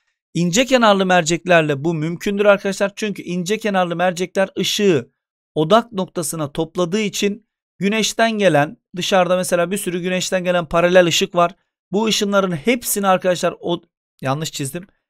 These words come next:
Hepsini odak noktasında topluyor. Yani hepsi aynı noktada toplanıyor, alttan gelen ışınlar da aynı noktada toplanıyor. Dolayısıyla burada, e, bir sıcaklık artışı meydana geliyor ve buradaki ot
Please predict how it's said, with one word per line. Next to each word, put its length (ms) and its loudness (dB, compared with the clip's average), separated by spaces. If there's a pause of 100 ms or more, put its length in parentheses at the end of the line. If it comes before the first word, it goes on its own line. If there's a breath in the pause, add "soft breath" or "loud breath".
(220)
Hepsini 440 0
odak 360 2
noktasında 560 -6
topluyor. 400 -4
Yani 500 0
hepsi 380 -4
aynı 340 -2
noktada 400 -6
toplanıyor, 600 -2 (400)
alttan 480 0
gelen 220 2
ışınlar 480 -2
da 80 2
aynı 280 -2
noktada 440 -6
toplanıyor. 600 -6 (380)
Dolayısıyla 840 0
burada, 500 0 (360)
e, 360 0
bir 220 0 (160)
sıcaklık 600 -2
artışı 420 0
meydana 380 0
geliyor 260 0
ve 160 -2
buradaki 360 0
ot 320 2